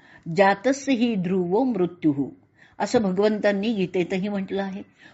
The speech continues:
"उपजे ते नाशे, नाशले पुनरपि दिसे" असा या नाशिवंत संसाराचा सर्वांनाच अनुभव असतो आणि जे जन्माला येतं तर लयाला जातं.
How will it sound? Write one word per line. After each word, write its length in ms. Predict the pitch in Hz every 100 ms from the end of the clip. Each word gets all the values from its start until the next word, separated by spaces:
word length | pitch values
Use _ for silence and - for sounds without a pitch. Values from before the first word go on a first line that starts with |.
| -
"उपजे 480 | 214 214 247 240 294
ते 100 | 294
नाशे, 540 | 311 254 175 - 151 180
नाशले 580 | 214 185 180 202 220 226
पुनरपि 580 | 220 170 170 190 190
दिसे" 300 | 233 220 - 226 - - -
असा 260 | 202 269
या 160 | 277 240
नाशिवंत 680 | 202 170 160 180 185 214 254
संसाराचा 760 | 269 185 151 180 170 151 147
सर्वांनाच 720 | 208 202 151 156 156 160 202
अनुभव 440 | 196 143 147 139 139
असतो 240 | 139 - - - -
आणि 180 | 185 185
जे 100 | 185
जन्माला 580 | 165 165 160 165 233 285
येतं 400 | 202 156 - 151 - _ _
तर 60 | 254
लयाला 440 | 254 208 185 220
जातं. 320 | 226 220 214